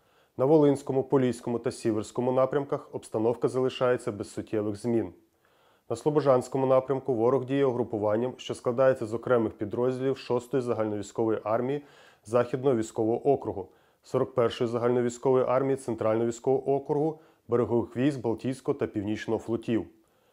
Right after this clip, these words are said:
Окупанти продовжують зосереджувати основні зусилля на недопущенні подальшого просування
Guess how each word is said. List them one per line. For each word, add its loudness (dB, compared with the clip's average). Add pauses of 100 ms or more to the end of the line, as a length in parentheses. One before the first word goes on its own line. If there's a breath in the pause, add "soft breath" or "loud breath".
(140)
Окупанти 2
продовжують 6
зосереджувати 0
основні -2
зусилля 0
на -2
недопущенні 0
подальшого 0
просування -2